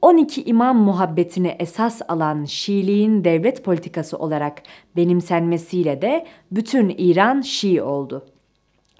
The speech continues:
Safeviler birinci Şah Abbas döneminde en parlak dönemini yaşadı. Başkent İsfahan'a taşındı. Ancak Afganlı Kandahar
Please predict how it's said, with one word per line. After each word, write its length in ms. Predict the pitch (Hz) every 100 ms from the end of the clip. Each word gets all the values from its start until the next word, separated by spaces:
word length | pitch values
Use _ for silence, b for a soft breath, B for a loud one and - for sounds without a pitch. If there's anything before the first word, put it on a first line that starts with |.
| b b b b
Safeviler 880 | - 262 294 294 302 311 370 359 208
birinci 360 | 233 277 330
Şah 340 | - 294 277 -
Abbas 480 | 190 170 214 247 -
döneminde 680 | 185 160 151 151 151 285 349 B B B
en 220 | 339 349
parlak 480 | 247 269 269 277 277
dönemini 400 | 208 196 190 185
yaşadı. 480 | 156 147 156 147 - _ b b b b -
Başkent 600 | 285 - - 202 - - -
İsfahan'a 600 | - - 262 190 165 156
taşındı. 540 | 165 - 147 147 - _ b b b b -
Ancak 480 | 330 294 214 196 -
Afganlı 640 | 254 302 - 208 185 175 170
Kandahar 680 | 190 185 190 185 208 214